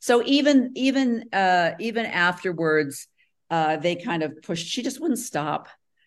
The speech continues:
But it, it, it allowed me to reconnect with my aunts, and that was beautiful, and my cousins. And so, you know, for that, it was worth it.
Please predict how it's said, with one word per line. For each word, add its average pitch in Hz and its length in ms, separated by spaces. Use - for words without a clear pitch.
But 170 380
it, 233 180
it, 262 260
it 254 140
allowed 233 420
me 202 400
to 247 180
reconnect 208 640
with 190 160
my 190 140
aunts, 175 640
and 180 180
that 185 180
was 175 160
beautiful, 147 440
and 165 180
my 156 80
cousins. 135 500
And 135 140
so, 143 340
you 160 140
know, 131 140
for 190 160
that, 190 360
it 170 140
was 165 160
worth 135 240
it. 135 180